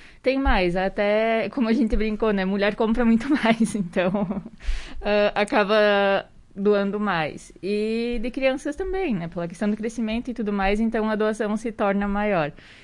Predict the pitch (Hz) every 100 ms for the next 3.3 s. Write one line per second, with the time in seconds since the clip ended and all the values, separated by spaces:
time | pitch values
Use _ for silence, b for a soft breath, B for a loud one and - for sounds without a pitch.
0 | - 190 196 190 208 - 196 214 247 247
1 | 240 208 208 214 202 190 220 - 427 -
2 | - - 185 190 160 185 180 196 - 294
3 | 220 208 330